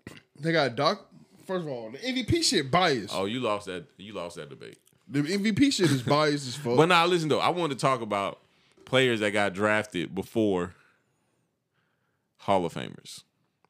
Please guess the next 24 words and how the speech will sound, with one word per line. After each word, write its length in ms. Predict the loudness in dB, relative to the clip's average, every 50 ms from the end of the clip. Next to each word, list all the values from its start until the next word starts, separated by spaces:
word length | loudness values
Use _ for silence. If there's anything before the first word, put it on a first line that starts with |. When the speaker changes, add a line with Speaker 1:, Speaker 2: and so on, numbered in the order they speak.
| _ -16 -12
Speaker 1:
Okay. 260 | -12 -8 -8 -8 -8 -8 -12 _ _ _ _ _ _ _ _ _ _ _ _ _ _ _ _ _ _ _ _ _ _ _ _ _ _ _ _ -6
Speaker 2:
Um, 600 | -2 0 2 2 2 2 0 -2 -4 -8 -10 -14 -16 _ _ _ _ _ _ _ _ _ _ _ _ -20 -20 _ -6
what 200 | -4 -4 -4 -4 -6 -18 -20 -20 -20 -20 _ _ _ _ _ _ -4
was 100 | -2 2
that 160 | 2 2 0
two 100 | 0 -4
thousand 360 | -2 0 2 2 0 0 -4
and 80 | -8 -8
four 300 | -2 0 2 2 2 0
that, 140 | -2 -6 -10 _ _ _ -4
that 140 | 0 0 2
LeBron 400 | 2 2 0 0 0 0 -2 -4
came 200 | -6 -6 -6 -8
in? 180 | -8 -10 -12 -12 _ _ _ _ _ _ _ _ _ _ _ _ _ _ _ _ _ -14
Speaker 1:
Uh, 160 | -12 -12 -10
Kirk 240 | -8 -6 -6 -6 -6
Henry 300 | -4 -4 -4 -4 -4 -6 -8 -12 -18 -20 _ _ -20 -16 -12
got 180 | -10 -8 -6
drafted 260 | -6 -6 -6 -6 -8 -10
before 220 | -10 -8 -8 -8
D 120 | -6 -6 -4
Wade, 280 | -4 -2 -2 -4 -4
didn't 200 | -6 -6 -8 -8 -10
he? 60 | -12